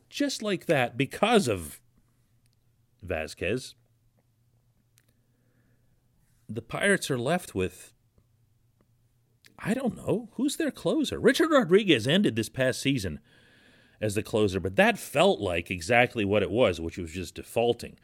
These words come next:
Uh, Richard was basically the last man standing out there, and then even he ended up getting banged up toward the end. It looked, for a brief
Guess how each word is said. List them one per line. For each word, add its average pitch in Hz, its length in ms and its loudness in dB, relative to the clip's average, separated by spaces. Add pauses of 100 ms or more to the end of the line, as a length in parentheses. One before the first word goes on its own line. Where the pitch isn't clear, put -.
(400)
Uh, - 80 -18
Richard 120 380 0
was 98 160 -2
basically 95 600 -2 (380)
the 90 80 -2
last 104 400 4
man 110 300 0
standing 123 580 0
out 78 200 -6
there, 113 180 4
and 107 120 0
then 107 140 0
even 113 360 -4 (420)
he 170 260 2
ended 98 260 0
up 78 220 -4 (500)
getting 92 300 0
banged 90 380 0
up - 180 -2 (380)
toward 90 280 -4
the 80 200 -6
end. 69 260 -10 (1400)
It 85 360 -2
looked, 180 800 8 (880)
for 107 220 -2
a 92 80 0
brief 123 480 0